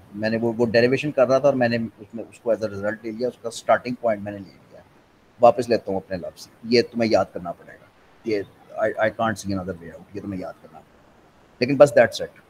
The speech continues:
सिर्फ यही, इससे ज़्यादा नहीं, ठीक है? आ, ये मेरा क्यों गलत हो गया है? क्योंकि मतलब मैंने वो टर्म सारी नहीं ली। अगर एक्स टू तक जा रहे हो तो you have these two terms,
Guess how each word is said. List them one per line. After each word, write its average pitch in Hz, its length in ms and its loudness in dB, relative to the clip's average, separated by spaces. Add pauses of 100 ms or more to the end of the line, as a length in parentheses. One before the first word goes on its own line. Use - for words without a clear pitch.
(140)
सिर्फ 123 240 0
यही, 82 220 -4 (200)
इससे 110 180 -8
ज़्यादा 85 260 -6
नहीं, - 140 -20 (680)
ठीक - 140 -12
है? 156 60 -6 (920)
आ, 104 320 4 (360)
ये 127 140 4
मेरा 117 320 4
क्यों 147 220 0
गलत 151 200 4
हो 147 120 4
गया 147 180 2
है? 165 60 2
क्योंकि 143 340 0 (400)
मतलब 120 280 -4
मैंने 123 340 2 (120)
वो 120 100 -2 (140)
टर्म 127 180 2
सारी 107 280 -2
नहीं 104 160 -6
ली। 80 180 -14 (320)
अगर 110 160 -4
एक्स - 240 -6
टू 156 100 -8
तक 156 180 -2
जा 113 200 4
रहे 123 140 0
हो 131 60 0
तो 131 100 -8
you 117 100 -8
have 110 300 0
these 113 160 -16
two 156 220 -16
terms, 127 260 -4